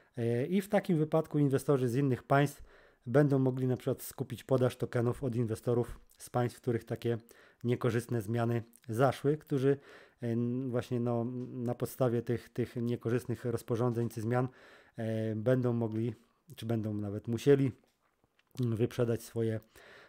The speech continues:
e, swoje tam inwestycje właśnie kryptowalutowe, tak? Dobrze, i to jest chyba wszystko, co chciałem omówić właśnie o projekcie, e, Synapse Network. Tu jeszcze zobaczę sobie zakładki. Aha, nie, jeszcze tutaj jest,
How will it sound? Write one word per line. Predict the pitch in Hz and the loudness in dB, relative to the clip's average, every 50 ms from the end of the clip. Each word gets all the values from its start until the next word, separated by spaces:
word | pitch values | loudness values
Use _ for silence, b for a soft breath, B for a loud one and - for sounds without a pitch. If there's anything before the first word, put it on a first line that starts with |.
| B B - | B B -6
e, | 117 110 113 113 104 | -4 -2 -2 -2 -4
swoje | - - - - 120 117 113 113 113 | -6 -10 -6 -2 0 0 2 0 0
tam | 110 - 110 110 113 123 151 | -2 -4 -4 -4 -4 -4 -2
inwestycje | 139 127 110 123 120 - - 123 - - 120 113 110 | -2 0 0 0 -2 -2 -4 -6 -4 -4 -2 -2 -2
właśnie | 104 107 - - 110 | -4 -6 -8 -10 -10
kryptowalutowe, | - - 113 113 - - 117 107 107 110 110 110 - 110 95 82 87 | -8 -6 -8 -8 -4 -4 -4 -2 -2 -2 -2 -2 -2 -4 -6 -6 -8
tak? | - 113 131 143 - _ _ _ _ _ _ b b b b b b b b b b b b b b b b b b b b b b b b b b b b _ - | -6 -6 -6 -6 -8 _ _ _ _ _ _ b b b b b b b b b b b b b b b b b b b b b b b b b b b b _ -2
Dobrze, | 175 165 170 214 180 135 123 147 190 | 4 8 10 10 10 10 8 6 6
i | 208 151 | 6 6
to | - 214 220 | 8 8 10
jest | 214 202 165 - | 10 10 8 6
chyba | - - 185 165 165 165 160 135 | 2 2 4 6 8 8 6 6
wszystko, | - - - - 202 185 - - 170 | 2 -2 2 2 2 2 4 2 2
co | - - 160 | 2 2 0
chciałem | - - - 170 165 160 180 | 2 6 6 6 6 6 4
omówić | 190 151 147 165 170 156 156 135 139 | 4 4 4 4 4 4 2 6 6
właśnie | 151 147 - 147 160 - | 6 6 6 2 2 2
o | 165 147 | 2 2
projekcie, | - 147 147 151 156 147 - - - 143 131 123 127 131 131 123 123 123 120 | 4 6 8 8 8 8 4 2 2 4 4 4 4 2 2 2 2 2 0
e, | 117 | -2
Synapse | - - 151 151 143 135 123 - - - 139 | 2 2 4 4 6 4 2 0 -2 0 0
Network. | 139 135 - 165 175 160 - | 0 2 2 0 0 0 0
Tu | - | 0
jeszcze | 147 127 - 135 | -2 -2 -2 -2
zobaczę | 127 135 131 139 131 - 135 | -2 0 2 0 0 0 -2
sobie | - - 131 123 117 | -4 -2 0 0 0
zakładki. | 120 120 - - 139 143 - - 202 | 0 0 2 0 0 0 0 -2 0
Aha, | 202 139 139 135 113 | 2 4 4 4 4
nie, | 120 127 110 104 | 2 0 0 0
jeszcze | 131 160 147 - - 139 | 0 0 0 0 -4 -4
tutaj | 123 147 135 - 131 123 127 | -4 -2 0 2 4 6 6
jest, | 131 123 - - - - _ | 4 2 0 -8 -20 -20 _